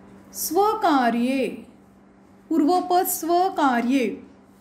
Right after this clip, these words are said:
is सप्तमी विभक्ति, so स्वकार्य निरताः is सप्तमी तत्पुरुष समासः. द्वितीया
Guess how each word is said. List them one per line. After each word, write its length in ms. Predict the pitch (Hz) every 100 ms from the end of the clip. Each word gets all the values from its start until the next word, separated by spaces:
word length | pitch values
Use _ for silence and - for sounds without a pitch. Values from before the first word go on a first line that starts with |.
| _
is 100 | 302
सप्तमी 680 | 285 - 339 285 415 403 415
विभक्ति, 840 | 349 269 262 - 285 277 285 294 -
so 400 | - - 392 247 - -
स्वकार्य 840 | - 262 294 339 285 233 214 208 208
निरताः 1040 | 233 185 175 165 165 165 196 220 294 - - - - - -
is 120 | 262 277
सप्तमी 640 | - 233 - 240 247 277
तत्पुरुष 760 | - 208 185 - 226 240 247
समासः. 600 | 220 190 180 202 262 226 220 - - - - - 254
द्वितीया 880 | 247 294 - 339 339 285 302 -